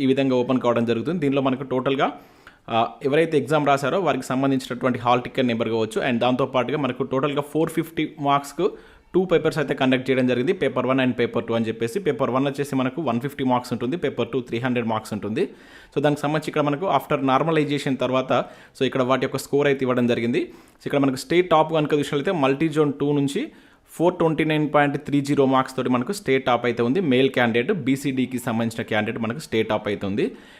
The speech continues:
దాని తర్వాత నెక్స్ట్ ఫోర్ ట్వంటీ నైన్, సేమ్ just, ఆ, కొన్ని డెసిమల్స్ తేడాతోటి మనకు సెకండ్, ఆ,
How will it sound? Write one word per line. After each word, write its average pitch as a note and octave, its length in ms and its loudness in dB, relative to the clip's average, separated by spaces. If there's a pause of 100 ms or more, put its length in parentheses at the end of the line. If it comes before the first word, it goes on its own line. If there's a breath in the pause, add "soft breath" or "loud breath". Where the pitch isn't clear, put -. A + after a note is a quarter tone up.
(180)
దాని C#3 180 0
తర్వాత D#3+ 260 4
నెక్స్ట్ D3 180 -2 (140)
ఫోర్ D#3+ 220 0
ట్వంటీ D#3+ 260 2
నైన్, A#2+ 140 2 (100)
సేమ్ C#3+ 180 2 (100)
just, - 200 -4 (240)
ఆ, A#2+ 80 0 (100)
కొన్ని D3+ 180 0 (120)
డెసిమల్స్ D#3+ 440 0
తేడాతోటి C3+ 480 2
మనకు C3 200 0 (480 loud breath)
సెకండ్, D3+ 300 0 (600)
ఆ, B2+ 60 2